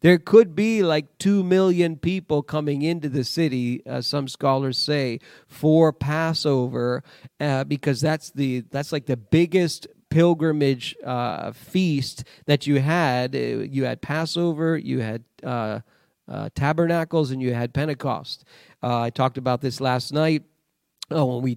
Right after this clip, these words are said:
talked about Passover last night, you can watch that online if you choose.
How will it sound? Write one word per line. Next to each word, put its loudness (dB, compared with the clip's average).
talked -2
about -2
Passover -2
last 0
night, -2
you -12
can -6
watch -2
that -2
online 0
if -8
you -8
choose. 0